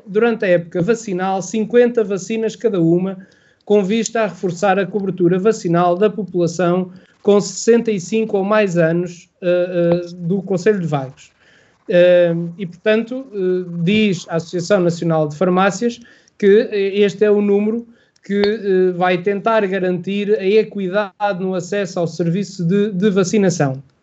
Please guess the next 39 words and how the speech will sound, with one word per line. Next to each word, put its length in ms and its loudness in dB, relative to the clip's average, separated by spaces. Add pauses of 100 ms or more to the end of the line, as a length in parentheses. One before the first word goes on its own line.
(320)
Diz 200 4
ainda 340 4
a 20 2
Associação 400 -4
Nacional 400 -4
de 60 -10
Farmácias 520 -2 (340)
que 60 -14
estão 240 4
a 60 0
trabalhar 500 2
em 100 -6
estreita 460 -2
colaboração 640 -4
com 140 -6
o 20 -2
Ministério 400 -2
da 100 -2
Saúde, 460 2 (340)
com 200 6
os 100 2
cuidados 400 0
de 60 -16
saúde 280 -2
primários 560 0
e 60 0
restantes 460 -2
parceiros 600 0 (320)
para 220 4
garantir 480 0
o 80 0
alargamento 580 0
da 100 -2
cobertura 600 0
vacinal 800 2
ainda 580 2
a 60 -2
mais 240 0
pessoas. 600 -8